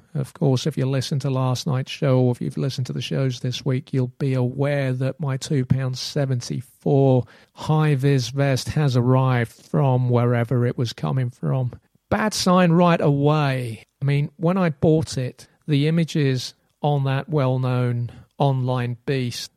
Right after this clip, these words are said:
that we all buy from, the pictures seemed very impressive. I thought, "Can it really be two pounds seventy-four? I mean, that looks really impressive."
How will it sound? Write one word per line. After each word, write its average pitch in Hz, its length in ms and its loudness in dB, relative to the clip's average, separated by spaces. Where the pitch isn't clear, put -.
that 156 160 -2
we 139 140 2
all 127 200 2
buy 135 320 -2
from, 127 400 -4
the 139 400 0
pictures 151 540 0
seemed 131 400 -2
very 135 340 -2
impressive. 127 680 -6
I 127 100 -4
thought, 139 240 -8
"Can 165 120 -4
it 190 120 -6
really 147 260 -2
be 151 200 -4
two 147 240 -2
pounds 156 320 -4
seventy-four? 139 720 -4
I - 20 -2
mean, 135 180 -2
that 165 200 -6
looks - 280 -10
really 143 300 -2
impressive." 139 640 -6